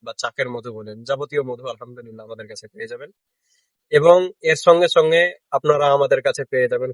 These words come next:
খাঁটি বিশুদ্ধ দেশি ঘি। যদিও বা ঘিটা এখন আমাদের সম্মুখে নেই, কিন্তু ঘি আলহামদুলিল্লাহ আমরা আপনাদের নিকটে একদম হান্ড্রেড পার্সেন্ট ন্যাচারাল এবং অর্গানিক ঘি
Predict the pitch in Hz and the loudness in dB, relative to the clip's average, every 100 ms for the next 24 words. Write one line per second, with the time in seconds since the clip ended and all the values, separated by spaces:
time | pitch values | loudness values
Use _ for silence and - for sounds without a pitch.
0 | - 127 127 143 127 - 131 127 131 120 | -4 -4 -4 -8 -10 -16 -12 -8 -4 -4
1 | - 117 107 117 101 _ _ _ - 123 | -6 -10 -10 -10 -12 _ _ _ -10 -6
2 | 135 156 156 135 135 147 127 143 131 123 | 2 4 4 0 -4 -2 -4 -4 -8 -10
3 | 123 - - 127 123 117 110 113 175 _ | -14 -18 -16 -16 -12 -12 -8 -8 -8 _
4 | _ _ _ _ _ _ _ 120 113 135 | _ _ _ _ _ _ _ -16 -12 -6
5 | 180 185 143 135 143 139 131 127 120 127 | -6 -6 -8 -10 -10 -10 -10 -12 -12 -16
6 | 127 - - 123 120 120 117 113 - 120 | -18 -20 -18 -12 -8 -8 -8 -12 -14 -14
7 | 123 _ _ _ 131 147 117 139 143 135 | -16 _ _ _ -16 -14 -10 -8 -8 -10
8 | 139 - 123 117 - 123 135 _ 131 131 | -14 -12 -12 -12 -12 -14 -16 _ -12 -12
9 | - 135 135 151 147 117 117 | -10 -8 -4 -4 -4 -10 -8